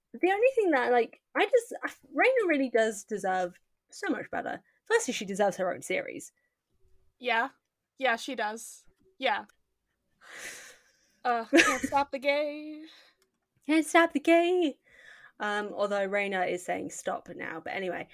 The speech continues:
Speaker 1: Um, yeah, I know that I don't dislike Percy Beth. This is where I was going. <laughs> I don't, like, dislike Percy Beth,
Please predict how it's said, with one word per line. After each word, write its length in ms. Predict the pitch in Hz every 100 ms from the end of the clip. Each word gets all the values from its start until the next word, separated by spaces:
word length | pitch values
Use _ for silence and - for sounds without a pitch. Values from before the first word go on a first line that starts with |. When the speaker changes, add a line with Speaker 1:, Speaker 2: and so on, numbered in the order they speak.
| - -
Speaker 1:
Um, 400 | - 233 226 240 233 _ - - - - _
yeah, 300 | 269 240 220 -
I 120 | 302
know 260 | 269 233
that 200 | 208 220 -
I 120 | 269
don't 400 | 240 294 370 294
dislike 560 | 262 247 220 208 - -
Percy 240 | - 190 185
Beth. 220 | 165 165
This 160 | - -
is 40 |
where 100 | 185
I 40 | 180
was 100 | 180
going. 220 | 185 -
<laughs> 720 | 214 - 294 - - - -
I 80 | 262
don't, 200 | 415 440
like, 100 | 302
dislike 580 | 294 - _ 240 214 196
Percy 260 | 196 -
Beth, 240 | - 196